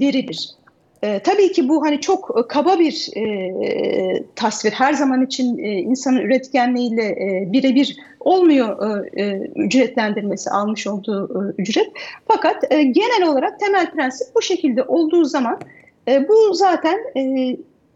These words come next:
neden, e, daha yüksek eğitimin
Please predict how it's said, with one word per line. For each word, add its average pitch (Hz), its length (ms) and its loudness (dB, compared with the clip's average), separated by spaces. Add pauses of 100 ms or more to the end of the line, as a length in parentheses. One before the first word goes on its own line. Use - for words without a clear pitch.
(460)
neden, 370 600 2
e, 262 400 0 (880)
daha 233 200 0
yüksek 302 480 0
eğitimin 254 680 -4